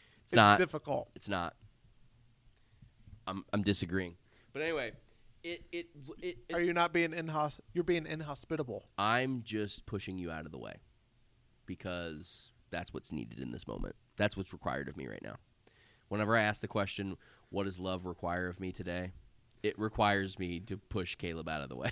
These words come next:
Speaker 2: <laughs> Shout out to Andy Stanley. <laughs> But whenever I think of, of, of being a hospitable leader, I think of effort and I think of doing difficult things.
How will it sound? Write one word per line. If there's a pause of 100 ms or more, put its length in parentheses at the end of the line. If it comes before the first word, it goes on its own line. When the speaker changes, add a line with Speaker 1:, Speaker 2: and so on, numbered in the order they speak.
Speaker 2:
<laughs> (400)
Shout
out
to
Andy
Stanley.
<laughs> (920)
But (260)
whenever
I
think
of,
of, (160)
of (220)
being
a
hospitable (100)
leader, (600)
I (100)
think (300)
of (320)
effort (160)
and
I
think
of (140)
doing (240)
difficult (120)
things.